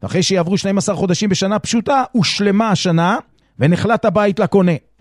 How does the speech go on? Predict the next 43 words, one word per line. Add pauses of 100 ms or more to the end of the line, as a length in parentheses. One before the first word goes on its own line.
(240)
ואם
נתעברה
השנה
על
ידי
בית
דין, (300)
שקבעו
לעשותה
שלושה
עשר
חודשים,
נתעברה
לטובת
המוכר,
ועד
שלא
יעברו
שלושה
עשר
חודשים
משעת
המכירה, (400)
יכול
המוכר
לגאול
את
הבית
מיד
הלוקח,
כיוון
שהולכים
לפי
מניין
שישראל
מונים
בשנה
זאת, (540)
שהיא
של
שלושה
עשר
חודשים.